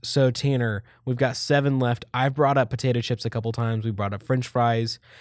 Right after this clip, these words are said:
the different varieties like crinkle cut and waffle fry a couple times. Where does potato stew, potato stew? Potato soup,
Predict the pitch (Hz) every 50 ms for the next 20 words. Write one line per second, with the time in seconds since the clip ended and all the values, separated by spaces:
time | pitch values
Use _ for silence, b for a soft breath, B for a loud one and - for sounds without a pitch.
0 | b b b b - 139 123 123 123 117 123 - - 117 110 113 117 117 117 113
1 | 117 120 117 113 117 110 120 107 - 127 120 113 117 - 127 104 107 120 110 101
2 | - - 120 - 120 110 104 104 - 120 104 110 113 - 117 113 113 113 113 B
3 | B B B B B B B - 113 117 131 147 175 190 202 190 - - 170 -
4 | 135 127 127 135 131 - - - 127 123 123 - - _ _ _ _ _ - -
5 | 120 117 104 - - - - 269 311 B B B B B B B _ - - 147
6 | - - 180 190 190 - - - 165 160 147 143 -